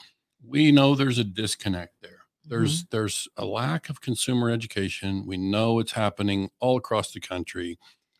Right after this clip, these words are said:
Speaker 1: Um, and we just see those questions
Speaker 2: Yeah.
Speaker 1: coming.
Speaker 2: And I, you know,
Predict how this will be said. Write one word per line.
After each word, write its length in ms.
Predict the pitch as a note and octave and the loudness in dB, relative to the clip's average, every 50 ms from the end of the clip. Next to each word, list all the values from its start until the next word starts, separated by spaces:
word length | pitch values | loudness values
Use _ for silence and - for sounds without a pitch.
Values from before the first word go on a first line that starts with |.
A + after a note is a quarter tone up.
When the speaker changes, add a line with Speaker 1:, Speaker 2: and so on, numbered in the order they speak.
| - A2 | -8 -4
Speaker 1:
Um, 300 | G#2 G2+ G2 G2 F#2 - | -2 0 0 0 0 -2
and 120 | F#2+ G2 | -2 -2
we 80 | F#2+ G2 | -2 -2
just 240 | F#2 G#2+ G#2 - - | -2 -4 -6 -6 -4
see 140 | B2 A#2 G#2 | -4 -6 -4
those 180 | G#2+ G2 - - | -4 -6 -6 -6
questions 360 | - D#3 D#3 - F3+ G3+ G#3+ | -6 -6 -6 -4 0 0 2
Speaker 2:
Yeah. 180 | G#3+ G3+ F3+ E3 | 2 4 2 2
Speaker 1:
coming. 140 | D#3 D3+ - | 0 -2 0
Speaker 2:
And 160 | - G#3 A3 - | 0 2 2 2
I, 240 | G#3+ A#3 B3 B3+ | 2 2 2 2
you 220 | B3 - - G#3+ G#3+ | 2 0 0 -2 0
know, 180 | G#3+ G#3 - | 0 0 -2